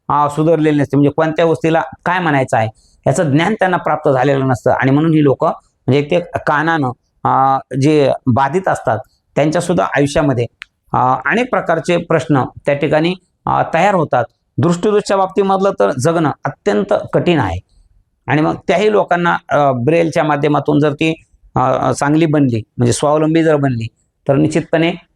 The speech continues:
अ, नोकरीला लागली, चांगली शिकली, उद्योजक झाली, तर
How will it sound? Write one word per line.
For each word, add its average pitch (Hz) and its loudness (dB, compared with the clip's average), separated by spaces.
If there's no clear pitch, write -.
अ, 127 0
नोकरीला 151 2
लागली, 139 0
चांगली 139 0
शिकली, 143 -2
उद्योजक 139 2
झाली, 120 0
तर 151 2